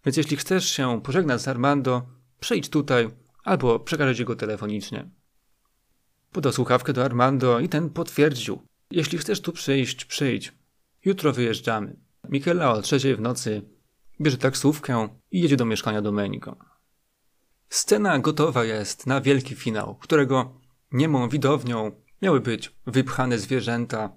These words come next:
licznie zdobiące ściany mieszkania Karła z dworca Termini. Michela przybywa o trzeciej piętnaście. Na miejscu znajduje Armando, który jest wyraźnie odurzony jakimiś substancjami narkotycznymi. Dziewczyna rzuca się na niego,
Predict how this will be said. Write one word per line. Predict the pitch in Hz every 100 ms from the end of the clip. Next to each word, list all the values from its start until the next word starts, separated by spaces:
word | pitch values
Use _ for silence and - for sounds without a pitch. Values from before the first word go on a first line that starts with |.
| _ 135
licznie | 143 139 127
zdobiące | 147 139 135 123 131
ściany | - 123 120 107
mieszkania | 117 - 120 110 104 98 _ _
Karła | - 110 107 104 101 -
z | 117
dworca | 107 110 98 - 98
Termini. | 107 101 98 - - - _ _ _ _ _ _ 202
Michela | 196 196 131
przybywa | - 131 120 110 107 101 95 _ -
o | 165
trzeciej | - 135 113
piętnaście. | 104 104 120 104 - - - _ _ _ _ -
Na | 233
miejscu | 220 - - 139
znajduje | 139 127 127 113
Armando, | 104 113 123 113 104
który | - 151
jest | 131 117 - - -
wyraźnie | 131 139 127 135 135 117
odurzony | 135 135 117 113 110 104
jakimiś | 104 123 110 98 - _ -
substancjami | - 139 123 107 127 107
narkotycznymi. | 107 107 117 107 101 107 101 95 - _ _ _ _ _ _
Dziewczyna | 165 190 214 160
rzuca | 147 139
się | 139
na | 120
niego, | 110 127 120 110 104